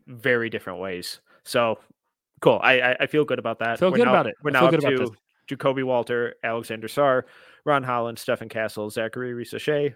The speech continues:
Speaker 1: Nikola Topic, Cody Williams, Reed Shepherd, Rob Dillingham. Club is filling up. It will continue to do so as the season goes on.
Speaker 2: Feels good.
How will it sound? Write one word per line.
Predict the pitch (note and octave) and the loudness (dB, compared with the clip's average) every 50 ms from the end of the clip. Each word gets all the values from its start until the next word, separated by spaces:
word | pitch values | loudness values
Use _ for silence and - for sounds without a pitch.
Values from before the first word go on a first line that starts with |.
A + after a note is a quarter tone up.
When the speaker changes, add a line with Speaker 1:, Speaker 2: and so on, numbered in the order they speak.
| _ | _
Speaker 1:
Nikola | - B2 A#2 - B2 A2+ A2+ | -16 -14 -8 -6 -6 -6 -4
Topic, | - C3+ C3 B2+ A#2+ - B2+ B2 - - - _ - | -2 -2 -2 0 0 0 -2 -2 -4 -10 -20 _ -2
Cody | - D3+ D3 C3 | -2 0 0 0
Williams, | A#2+ A#2+ A#2 A#2 A#2+ A#2+ A2+ - - - | -2 -4 -6 -6 -8 -10 -14 -16 -12 -12
Reed | C3 B2 - | -12 -10 -8
Shepherd, | - A#2 G#2 - A2 A2 A2 _ _ _ _ _ _ _ _ _ _ _ _ _ | -6 -6 -6 -6 -6 -8 -8 _ _ _ _ _ _ _ _ _ _ _ _ _
Rob | - G2+ G2 F#2+ | -12 -10 -10 -10
Dillingham. | G#2 G2 F2 E2 F2 F2+ D#2 D2 D#2+ _ _ _ _ _ _ _ _ _ | -8 -10 -10 -10 -12 -14 -18 -18 -20 _ _ _ _ _ _ _ _ _
Club | - B2+ A#2+ A#2 | -4 -2 -2 -2
is | B2 - | -2 -2
filling | - C3+ B2+ A#2+ A2+ | -2 -2 -2 -2 -2
up. | G#2+ G#2+ - _ _ _ _ _ _ _ _ _ _ _ _ _ _ _ _ _ _ _ _ _ _ _ _ _ _ C3+ - _ _ _ _ _ - | -4 -6 -6 _ _ _ _ _ _ _ _ _ _ _ _ _ _ _ _ _ _ _ _ _ _ _ _ _ _ -20 -20 _ _ _ _ _ -8
It | - G#2+ | -8 -8
will | G2+ F#2+ | -8 -8
continue | - - G2+ - - G2 G2 | -12 -16 -20 -18 -18 -20 -20
to | F#2+ - G2+ | -18 -18 -16
do | G2+ G2 | -14 -14
so | G2 - G2+ G2 | -12 -10 -10 -10
as | G2+ G2 - | -10 -12 -14
the | G2+ | -18
season | - - G#2+ G2+ G#2 G#2+ | -18 -16 -16 -16 -16 -14
goes | G#2+ G#2+ G#2 - | -14 -12 -10 -8
on. | D3 D3+ B2 _ _ - - - - - _ _ _ _ _ _ _ | -8 -8 -10 _ _ -20 -20 -20 -20 -20 _ _ _ _ _ _ _
Speaker 2:
Feels | - C3+ B2 B2+ - | -8 -6 -6 -6 -4
good. | - D3+ E3+ E3+ C3+ | -2 -2 -2 -2 -4